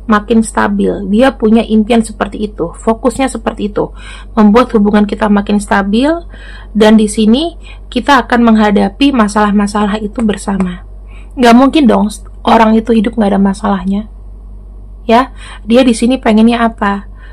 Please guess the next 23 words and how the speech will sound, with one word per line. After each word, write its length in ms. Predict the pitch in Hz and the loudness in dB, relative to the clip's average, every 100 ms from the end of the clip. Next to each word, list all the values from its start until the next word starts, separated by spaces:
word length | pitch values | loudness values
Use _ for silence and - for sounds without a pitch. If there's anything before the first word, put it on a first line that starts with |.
| - | -12
Pengen 320 | - 214 233 233 | -2 2 2 2
ada 320 | 220 202 202 | 0 0 0
kamu 320 | 208 214 220 | 2 2 2
di 80 | 208 | 0
sampingnya 720 | 208 202 202 202 196 208 233 | -2 -2 0 0 2 0 -2
dikala 640 | 214 - 202 196 220 277 - - - - - - | -4 -4 -4 -2 -2 -2 -8 -18 -18 -18 -14 0
mungkin 320 | 220 208 247 | 2 2 0
dia 240 | 220 208 214 | 2 2 0
butuh 640 | 196 196 - 247 262 - - - | -2 -6 -2 0 0 -6 -18 -10
advice 480 | 202 202 - 202 190 | -10 -8 -2 0 0
dari 240 | - 190 190 | -4 -6 -6
kamu. 720 | - 185 185 180 180 180 190 - - - - - - | -6 -4 -4 -4 -6 -8 -12 -18 -20 -20 -20 -20 -18
Kamu 220 | - 208 214 | -2 2 2
di 40 | 214 | 2
sini 100 | 220 214 | 0 2
juga 160 | 208 | 2
bisa 240 | 185 202 202 | 0 -2 -2
diandalkan 720 | 202 214 196 190 190 - 214 | -2 -2 0 0 0 0 0
untuk 160 | 202 - | 0 -2
memberikan 400 | 190 196 - 202 | -2 -2 -2 0
nasihat-nasihat 840 | 185 - 180 190 - 180 196 185 | 0 -4 -8 -8 -8 -8 -8 -8
sama 240 | - 190 190 | -4 -4 -4
dia. 380 | 185 185 190 | -6 -8 -8